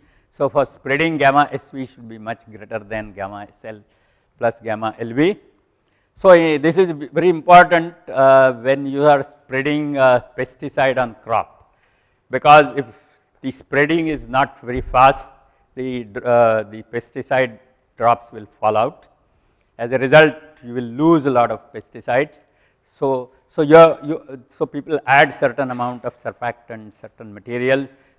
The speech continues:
to make it spread very fast. So, increase the spreading coefficients. So, this is, this you can s-, this is a photograph which shows, uh, if you put just water on a leaf, because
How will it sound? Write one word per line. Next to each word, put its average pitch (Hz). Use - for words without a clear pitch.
to 127
make 139
it -
spread 139
very 117
fast. -
So, 123
increase 127
the 135
spreading 123
coefficients. 120
So, 143
this 143
is, 127
this 147
you 143
can 143
s-, -
this 117
is 123
a 131
photograph 143
which 127
shows, 135
uh, 120
if 127
you 135
put 135
just 143
water 127
on 131
a 123
leaf, 107
because 131